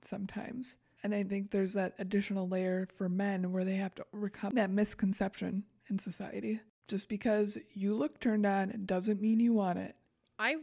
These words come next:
Speaker 2: really appreciate that you said that, because although I recognize those things to be true,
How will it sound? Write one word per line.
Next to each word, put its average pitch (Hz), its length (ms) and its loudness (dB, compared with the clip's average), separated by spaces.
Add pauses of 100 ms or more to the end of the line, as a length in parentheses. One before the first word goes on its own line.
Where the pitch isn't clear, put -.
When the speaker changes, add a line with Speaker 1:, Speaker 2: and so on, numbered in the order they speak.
Speaker 2:
really 214 280 0
appreciate 196 640 -4
that 190 160 -4
you 185 120 -6
said 170 280 -6
that, 185 300 -2
because 185 540 -4
although 202 720 0
I 196 280 0
recognize 226 720 -2
those 233 240 -4
things 220 320 -6
to 220 120 -8
be 196 140 -6
true, 190 380 -4